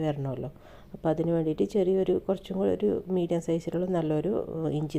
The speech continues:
തന്നെ ഞാൻ ചേർത്ത് കൊടുക്കുന്നുണ്ട്. എന്നിട്ട് നമുക്ക് നല്ലോണം ഒന്ന് ബോയിൽ ചെയ്യാൻ വേണ്ടിയിട്ട് വെയിറ്റ് ചെയ്യാം കേട്ടോ. ഒരു മൂന്നാല് മിനിറ്റ് നല്ലോണം ഒന്ന് ബോയിൽ ചെയ്തെടുക്കണേ. എന്നാലും നമ്മൾ ആ ഇഞ്ചിൻ്റെ സത്തൊക്കെ നമ്മൾ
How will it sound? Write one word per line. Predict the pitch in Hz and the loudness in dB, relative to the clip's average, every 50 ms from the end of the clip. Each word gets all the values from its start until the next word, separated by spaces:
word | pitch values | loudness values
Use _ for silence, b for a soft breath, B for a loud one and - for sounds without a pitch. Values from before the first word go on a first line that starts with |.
| 143 151 | 0 0
തന്നെ | 147 151 160 156 | 0 0 0 -2
ഞാൻ | 147 147 143 - | -2 -4 -4 -4
ചേർത്ത് | 143 131 123 - - 139 | -4 -6 -6 -6 -8 -8
കൊടുക്കുന്നുണ്ട്. | - 131 - - 127 135 139 143 170 | -8 -8 -8 -8 -6 -6 -4 -2 0
എന്നിട്ട് | 202 202 185 190 180 160 | -2 0 0 0 0 0
നമുക്ക് | 151 151 143 175 175 175 | 0 0 -2 -2 -2 0
നല്ലോണം | 156 151 151 147 143 147 143 | 0 0 0 0 0 0 -2
ഒന്ന് | 143 160 170 180 | -2 -4 -2 0
ബോയിൽ | 185 160 147 147 147 147 | 2 2 2 2 2 2
ചെയ്യാൻ | 147 143 147 147 147 147 | 0 0 -2 -2 -2 -2
വേണ്ടിയിട്ട് | 139 135 143 139 - 208 254 339 B B B B B B B B B - - 151 | -2 -2 -4 -2 0 0 0 0 B B B B B B B B B -2 2 2
വെയിറ്റ് | 143 139 139 - 135 | 2 2 2 -2 -4
ചെയ്യാം | 131 131 131 127 - | -2 -2 -4 -6 -6
കേട്ടോ. | - - - - - | -6 -6 -2 -2 0
ഒരു | - 202 208 202 | 0 2 2 4
മൂന്നാല് | 185 180 175 175 170 170 175 180 185 | 4 4 4 4 4 4 4 2 2
മിനിറ്റ് | 175 170 160 156 - - 214 269 359 B B B B B B B - 165 | 2 2 2 0 0 0 2 2 2 B B B B B B B 0 2
നല്ലോണം | 165 165 170 175 175 175 165 | 4 6 6 6 6 4 4
ഒന്ന് | 165 175 180 180 | 2 2 2 2
ബോയിൽ | 175 165 156 151 147 143 | 4 4 4 4 4 2
ചെയ്തെടുക്കണേ. | 139 139 139 131 - - - 143 135 151 160 170 | 2 2 0 -2 -2 -2 -4 -4 -2 0 0 0
എന്നാലും | 160 160 151 160 170 | 0 0 0 0 0
നമ്മൾ | 165 160 160 165 165 | 0 0 0 0 0
ആ | - 151 165 | 0 0 0
ഇഞ്ചിൻ്റെ | 160 151 - 151 147 165 170 - | 0 0 0 -2 0 0 0 0
സത്തൊക്കെ | - 165 - - - 139 - - 165 170 | -2 -4 -2 -4 -6 -4 -4 -4 -2 -2
നമ്മൾ | 156 147 143 139 | -2 -2 0 0